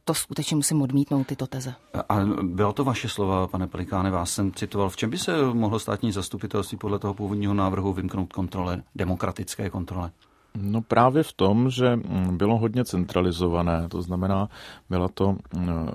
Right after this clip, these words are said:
Speaker 3: dobře, mm, využitelná moc. Vemte si, že všechny opravné prostředky proti, eh, činnosti krajských státních zastupitelství končily na jediném úřadu, na nejvyšším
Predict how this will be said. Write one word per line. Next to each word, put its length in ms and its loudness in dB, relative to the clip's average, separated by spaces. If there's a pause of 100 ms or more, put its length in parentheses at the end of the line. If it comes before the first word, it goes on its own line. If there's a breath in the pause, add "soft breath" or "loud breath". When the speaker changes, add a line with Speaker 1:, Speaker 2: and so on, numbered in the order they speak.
(120)
Speaker 3:
dobře, 420 0
mm, 60 -4 (380)
využitelná 840 2
moc. 360 0
Vemte 260 -2
si, 160 -4
že 140 -2
všechny 360 -4
opravné 400 2
prostředky 560 -4
proti, 420 -4
eh, 1000 -4
činnosti 540 -2
krajských 580 0
státních 400 -2
zastupitelství 840 -4
končily 400 -4
na 80 0
jediném 580 0
úřadu, 480 -2
na 100 -2
nejvyšším 560 -6